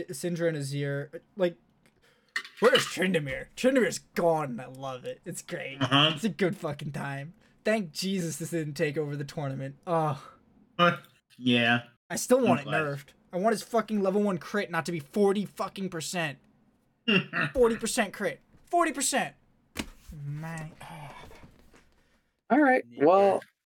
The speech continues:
Speaker 1: All right, yeah, I'm out of topics, am I?
Speaker 3: Uh,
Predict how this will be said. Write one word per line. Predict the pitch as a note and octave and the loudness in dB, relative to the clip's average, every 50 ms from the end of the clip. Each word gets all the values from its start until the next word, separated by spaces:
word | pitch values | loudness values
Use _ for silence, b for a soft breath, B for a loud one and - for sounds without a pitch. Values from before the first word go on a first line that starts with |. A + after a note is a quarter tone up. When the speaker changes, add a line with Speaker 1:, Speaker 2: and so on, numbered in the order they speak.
| _ _ - | _ _ -14
Speaker 1:
All | D3 C#3+ | -12 -12
right, | - | -10
yeah, | - D#3+ D3+ D#3 | -8 -6 -4 -2
I'm | F3 F#3+ | 2 4
out | G3 G3 | 4 4
of | F3 - | 2 0
topics, | F3+ E3 D#3 C#3+ C#3+ C#3 | -2 -2 -2 -4 -4 -6
am | D#3+ D3 D3 D3+ | -6 -6 -6 -4
I? | D3+ D3+ D#3 E3 E3 B B B B B B B B B B _ _ _ - - | -6 -6 -6 -8 -10 B B B B B B B B B B _ _ _ -4 4
Speaker 3:
Uh, | - C3 C#3 C#3+ D3 D3 D3 D3 D3 D3 D3 D3 C#3+ | 6 6 8 8 6 6 6 6 6 6 6 6 4